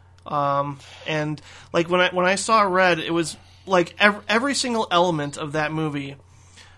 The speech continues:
I fell in love with. Um, start, you know, starting from that opening shot, her face, the cinematography, the music, the, the voyeuristic aspect of it, like,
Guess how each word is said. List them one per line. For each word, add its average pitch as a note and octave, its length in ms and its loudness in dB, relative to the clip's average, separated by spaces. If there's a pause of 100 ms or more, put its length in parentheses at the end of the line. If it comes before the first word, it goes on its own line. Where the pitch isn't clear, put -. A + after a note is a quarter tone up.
(140)
I E3 140 0
fell E3 200 0
in D3+ 100 -2
love D3 180 0
with. - 300 -14 (300)
Um, C#3+ 280 -2
start, D#3+ 340 -2
you E3 100 -2
know, D3 120 -2
starting F3 360 -2
from E3+ 200 -2
that D#3 160 -2
opening G#3 360 -2
shot, E3 520 0 (560)
her G3+ 260 0
face, F3+ 680 0 (260)
the F3 80 -2
cinematography, F3 1120 2 (380)
the E3 100 -2
music, E3+ 540 0
the, C#3+ 360 -6
the D3+ 160 -8
voyeuristic F3 680 0
aspect D#3+ 540 -4
of D3+ 180 -2
it, D3+ 160 -4
like, D3+ 260 -4